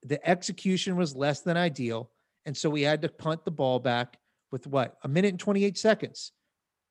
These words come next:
A minute and twenty-eight seconds. Like, that's, that's the difference. And when I look at it,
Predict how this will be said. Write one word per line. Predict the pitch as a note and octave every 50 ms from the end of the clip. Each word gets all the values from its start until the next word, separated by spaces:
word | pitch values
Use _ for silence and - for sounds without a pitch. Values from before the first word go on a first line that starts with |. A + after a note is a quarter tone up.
| _
A | D3+
minute | C#3+ F3 F#3 G3+
and | F3 F3
twenty-eight | - F#3+ F#3+ F3+ E3+ E3+ F3 E3+ -
seconds. | - E3+ - - A#2 G#2 - - -
Like, | E3 C#3+ -
that's, | - F#3+ G3 G3 - - - _ _ _ _ _ _ -
that's | C#3 F3+ G#3+ A3 A3 -
the | G#3+ G3
difference. | E3 G3+ G#3+ G#3+ - B2+ A2 - - - -
And | F3+ F3 F3 E3+ E3+ E3+ - _ _ _ _ _ _ _ -
when | D#3 D3+ E3+
I | G3 A3
look | G3+ G3 A3 G#3+ -
at | D#3 C3+ C3 C3
it, | C3 C3+ -